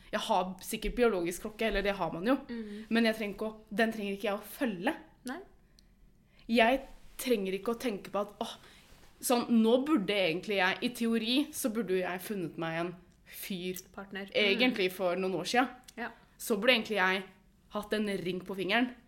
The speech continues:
Speaker 2: Mm.
Speaker 1: og gifta meg i fjor eller i år,
Speaker 2: Ja.
Speaker 1: og så begynt med produksjon av barn,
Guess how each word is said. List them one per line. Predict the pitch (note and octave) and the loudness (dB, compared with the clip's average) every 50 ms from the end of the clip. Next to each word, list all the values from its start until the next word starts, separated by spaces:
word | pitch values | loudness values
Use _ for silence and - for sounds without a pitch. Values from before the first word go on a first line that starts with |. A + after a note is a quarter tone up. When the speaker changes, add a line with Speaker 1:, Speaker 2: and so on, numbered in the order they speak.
| _ _ _ _ _ _ _ _ _ - | _ _ _ _ _ _ _ _ _ -10
Speaker 2:
Mm. | A#3+ A#3+ A#3 | -8 -4 -2
Speaker 1:
og | A3 G#3+ G#3 | 2 2 2
gifta | G3+ G3 G#3+ G3 G#3 G3+ - - E3+ E3+ | 2 2 0 -2 -4 -6 -4 -4 -2 0
meg | F3+ F3+ F#3 G3 G3 G3 G3 | 0 2 2 2 2 2 2
i | G3 G3 | 2 0
fjor | G3 G#3 G3+ G3 F#3+ F#3+ G3+ | 0 -2 -4 -4 -2 -2 -2
eller | G3 F#3+ F#3+ G#3+ | -2 -2 -2 0
i | G#3+ | 2
år, | G#3 A#3 B3 A#3 A#3 - - - - _ _ - | 2 2 2 0 -2 -8 -14 -20 -20 _ _ -2
Speaker 2:
Ja. | A#3 A#3 | 2 2
Speaker 1:
og | A#3+ | 2
så | A#3+ - - - - G3+ F3 G3 G3+ - - F#3 | 2 0 -2 -2 -2 -4 -4 -4 -6 -6 -8 -6
begynt | F3+ G3+ F#3 F3+ F#3 - - G3 | -4 -4 -4 -4 -6 -10 -10 -6
med | G3+ G3+ G3+ G3 F#3+ F#3+ | -2 0 0 0 -2 -2
produksjon | - A3 G3+ F3+ G3 - - - G3 F#3 G3 - | -4 -4 -4 -4 -4 -6 -6 -4 -4 -4 -4 -2
av | - F3+ F#3+ F3+ F3+ | -2 -2 -2 0 2
barn, | F#3 G#3 A#3+ C4 B3+ | 4 4 4 4 2